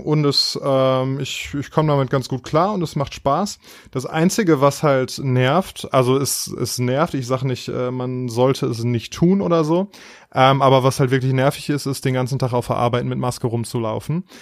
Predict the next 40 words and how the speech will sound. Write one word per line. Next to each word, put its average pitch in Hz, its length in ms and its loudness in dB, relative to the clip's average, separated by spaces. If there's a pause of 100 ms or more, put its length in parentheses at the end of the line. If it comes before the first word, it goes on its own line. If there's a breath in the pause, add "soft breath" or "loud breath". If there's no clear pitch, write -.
(220 loud breath)
und 151 480 4
dass 131 200 4
die 135 100 0
Menschen, 135 400 4
mit 123 180 2
denen 123 160 2
ich 123 140 -4
arbeite, 131 440 0
auch 143 260 2
den 123 160 2
ganzen 120 300 -4
Tag 117 160 -2
mit 120 100 -2
einer 113 140 -2
Maske 113 320 -4
rumlaufen 113 580 -2 (340 loud breath)
und 127 220 0
da 131 180 6
so, 127 240 0
ne, 131 280 4
wenn 131 120 4
du 131 60 0
irgendwie 131 260 -2
im 127 140 -2
sozialen 127 400 -2
Kontext 160 420 0
arbeitest, 127 640 -2 (260 loud breath)
so 127 460 4
d-, 117 180 -6
und 135 240 -4
Gespräche 139 600 2
führst 131 480 0
und 135 160 -4
irgendwie 127 400 -2
durchaus 139 560 0
Körpersprache 139 720 0
und 127 180 -4
Gestik 131 380 -4
und 127 120 -6
Mimik 147 440 2